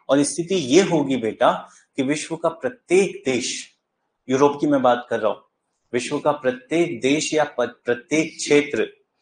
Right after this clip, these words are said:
आपस में एक दूसरे से युद्ध की स्थिति में है, राइट।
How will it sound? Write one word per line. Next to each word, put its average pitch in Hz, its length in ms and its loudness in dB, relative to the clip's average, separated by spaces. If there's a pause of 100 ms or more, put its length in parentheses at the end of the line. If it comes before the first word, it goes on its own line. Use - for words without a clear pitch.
(340)
आपस 151 480 4
में 147 120 2
एक 139 460 0
दूसरे 127 340 -2
से 143 220 -2
युद्ध 120 380 -4
की 117 220 -4
स्थिति 110 400 -8
में 107 140 -6
है, - 140 -16 (2250)
राइट। 175 360 2